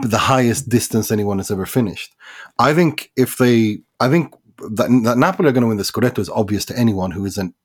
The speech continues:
you know, superstitious and from Naples. But the question is, are they gonna reach a hundred points? And are they going to break the all-time record in terms of distance between the first and second when they, when they win it?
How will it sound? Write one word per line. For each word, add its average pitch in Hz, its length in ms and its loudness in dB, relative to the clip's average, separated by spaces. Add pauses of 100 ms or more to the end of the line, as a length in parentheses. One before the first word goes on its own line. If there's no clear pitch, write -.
you 113 60 -2
know, 90 140 -4
superstitious - 720 -6
and 92 160 -8
from 95 140 -6
Naples. 123 480 -2 (600)
But 113 360 0
the 107 80 -2
question 139 480 0
is, 95 320 -6 (100)
are 117 100 2
they 113 100 -2
gonna 107 200 0
reach 104 240 -2
a 104 60 -4
hundred 92 320 -4
points? 147 540 -2 (420)
And 110 440 0
are - 120 -2
they 107 120 0
going 113 260 0
to - 80 -8
break 107 260 0
the 107 120 -2
all-time 104 360 0
record 104 280 -2
in 98 120 -4
terms 98 240 -6
of 92 120 -8
distance 98 500 -4
between 95 500 -6 (200)
the - 40 -14
first - 300 -4
and 92 100 -8
second 95 420 -4
when 101 160 -4
they, 90 120 -4
when 92 220 -6
they 87 80 -6
win 110 160 0
it? - 160 -10